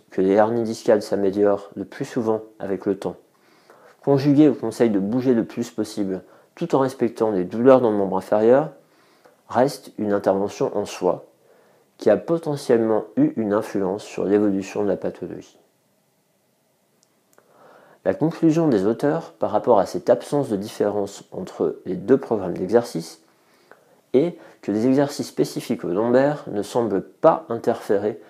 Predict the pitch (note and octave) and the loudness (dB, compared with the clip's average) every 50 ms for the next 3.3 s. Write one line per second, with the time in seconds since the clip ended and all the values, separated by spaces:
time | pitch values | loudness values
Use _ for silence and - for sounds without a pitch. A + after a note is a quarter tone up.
0 | _ _ _ - G2 G2 F#2 - - - _ F#2+ G#2+ B2 B2 B2 A#2 A2+ A2 - | _ _ _ -4 -4 -4 -4 -6 -10 -10 _ 4 4 6 6 6 4 4 2 0
1 | - G2 F#2+ F#2 G#2 A#2+ B2 A#2+ A2 G#2 G#2 G#2 G#2+ A2+ A#2 - - - _ _ | -2 -4 -2 2 2 2 2 2 2 4 4 4 4 2 0 -6 -12 -20 _ _
2 | - G#2 G2 G2 G2 G2+ A2 G#2+ - - G2+ F#2+ G2+ G2 G#2 G#2+ G#2+ G#2 F#2+ - | -4 0 0 2 2 2 0 0 0 -2 -2 0 -2 -2 -4 -6 -6 -8 -8 -4
3 | - - F2+ F#2 G2+ A2+ | -4 -4 -2 -2 -6 -10